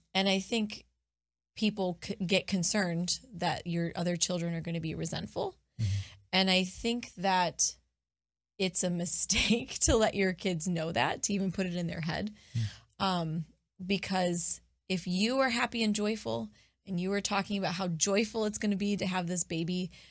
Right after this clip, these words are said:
Speaker 1: come into the family, you know, like, they're not gonna think anything else
Speaker 2: Mm-hmm.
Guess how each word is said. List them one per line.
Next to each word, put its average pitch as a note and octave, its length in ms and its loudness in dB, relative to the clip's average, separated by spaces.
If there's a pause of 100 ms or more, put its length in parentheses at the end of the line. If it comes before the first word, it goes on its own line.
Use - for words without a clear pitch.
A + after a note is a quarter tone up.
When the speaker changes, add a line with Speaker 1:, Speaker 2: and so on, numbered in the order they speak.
(180)
Speaker 1:
come F#3 140 0
into F3+ 180 2
the F3+ 80 0
family, F3+ 600 2
you F3 180 2
know, E3 300 -2 (420)
like, F3+ 240 0
they're F#3+ 140 4
not G3+ 260 0
gonna F3+ 220 2
think F3+ 320 0
anything E3+ 440 -2
else F#3 440 2
Speaker 2:
Mm-hmm. A2+ 220 4